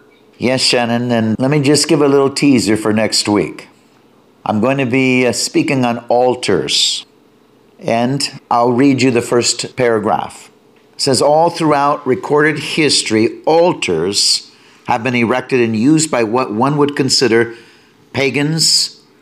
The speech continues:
Christians, Jews, and other religions. Altars can be good, but they can also be bad, depending on what they are used for.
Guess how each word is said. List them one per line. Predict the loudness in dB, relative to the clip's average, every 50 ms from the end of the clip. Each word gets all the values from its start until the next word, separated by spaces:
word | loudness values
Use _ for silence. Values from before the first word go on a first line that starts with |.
| _ _
Christians, | -2 0 0 0 0 -2 -2 0 0 0 0 -2
Jews, | 0 0 2 2 2 2 2 0 0 0 0
and | 0 0
other | 0 0 2 2
religions. | 2 2 2 2 0 0 0 -2 -2 -2 -6 -6 -4 -2 0 0 0 0 -2 -4 -4 -8 -16 _ -20 -20 -20 -20 -20 _ _ _ _ _ _ _ _ _
Altars | 0 2 2 2 2 0 0 0
can | 0 -2 0 0
be | 0 -2
good, | 0 2 2 4 4 4 2 0
but | 0 0
they | 0 0
can | 0 0 0
also | 0 0 0 0 0 0 0
be | 2 0
bad, | 0 0 0 0 0 0 0 0 -2 -4 -4 -6 -8 -10 -10 -16 -20 -20 -20 _ _
depending | -6 -2 -2 -2 -2 0 -2
on | 0 0 2
what | 2 0 2
they | 2 2 2
are | 2
used | 2 2 0 -2 -2 -2 -2 -4
for. | -2 0 2 2 2 2 -2